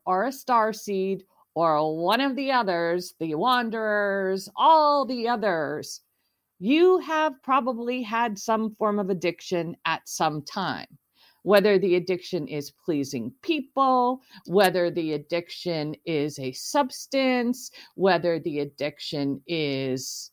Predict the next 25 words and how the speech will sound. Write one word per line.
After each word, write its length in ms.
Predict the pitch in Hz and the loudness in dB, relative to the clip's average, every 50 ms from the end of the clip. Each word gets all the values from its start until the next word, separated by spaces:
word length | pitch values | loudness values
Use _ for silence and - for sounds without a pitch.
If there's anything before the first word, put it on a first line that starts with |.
| - | -8
an 160 | 170 151 143 - _ _ - 226 | -6 -6 -6 -8 _ _ 2 4
alcohol, 1160 | 254 262 262 262 262 262 247 254 208 226 220 226 233 220 220 214 214 208 208 214 214 214 - - - - - - _ _ _ _ _ - - - _ | 4 6 4 2 2 2 2 2 2 2 2 4 4 4 4 2 2 2 2 0 -2 -4 -10 -18 -20 -20 -20 -20 _ _ _ _ _ -18 -18 -14 _
no 160 | - 254 285 285 | -2 2 2 4
matter 280 | 302 370 381 381 339 | 4 4 4 2 2
what 320 | 254 208 208 202 247 254 269 | 0 0 4 4 4 6 6
it 160 | 247 233 240 | 4 2 4
is, 640 | 247 233 170 139 127 101 - - 117 - - - _ _ _ _ _ - | 2 2 4 2 0 0 -4 -8 -12 -14 -14 -18 _ _ _ _ _ -4
you 420 | 202 240 302 359 392 381 359 339 | 0 2 4 4 4 4 2 0
most 360 | 311 285 285 277 269 262 - | 0 2 2 2 0 -2 -4
likely, 560 | 240 233 233 220 214 208 208 - 180 156 143 143 - - | -4 0 0 2 0 0 -2 -6 -6 -6 -6 -6 -8 -8
in 160 | 196 190 190 | -8 -8 -8
trying 400 | - - - 254 262 269 269 254 | -10 -10 -6 -4 -4 -4 -4 -6
to 80 | 262 | -6
find 320 | 254 - 240 214 202 196 190 | -6 -6 -6 -4 -2 -2 0
out 160 | 190 180 165 | 0 -2 -2
who 460 | - - - 285 285 277 285 277 254 | -6 -8 -4 -2 0 2 2 0 -2
you 360 | 214 220 254 254 240 220 - - | -2 -4 -4 -4 -2 -4 -2 4
are, 600 | - 233 240 247 170 147 143 107 76 71 - - _ _ _ _ _ _ _ _ _ _ _ - | 8 8 10 10 8 6 2 -2 -4 -6 -8 -14 _ _ _ _ _ _ _ _ _ _ _ -4
experience 960 | 277 269 - - - - - - 285 311 339 330 277 202 185 160 151 151 - | -4 -4 -4 -8 -10 -8 -6 -4 -4 -2 -2 -2 -2 -4 -4 -4 -6 -8 -10
some 340 | - - - - 185 185 185 | -12 -6 -2 0 0 0 0
of 180 | 185 175 165 - | -4 -6 -4 -2
these 280 | 185 175 175 180 - - - | -2 0 0 -2 -4 -4 -2
things. 560 | 214 196 160 - - - - - - - - _ _ _ _ _ _ _ _ _ _ _ _ _ _ _ _ _ _ _ _ _ _ _ _ _ _ _ | 0 0 0 -2 -4 -10 -16 -18 -16 -16 -18 _ _ _ _ _ _ _ _ _ _ _ _ _ _ _ _ _ _ _ _ _ _ _ _ _ _ _
Now, 380 | - 247 285 247 175 143 - - - - _ _ - | -2 0 2 2 2 2 0 -6 -12 -20 _ _ -12
traditional 680 | - - 294 247 233 359 427 427 - 453 427 415 415 | -6 -4 -2 2 4 4 2 2 0 -2 -2 -2 -2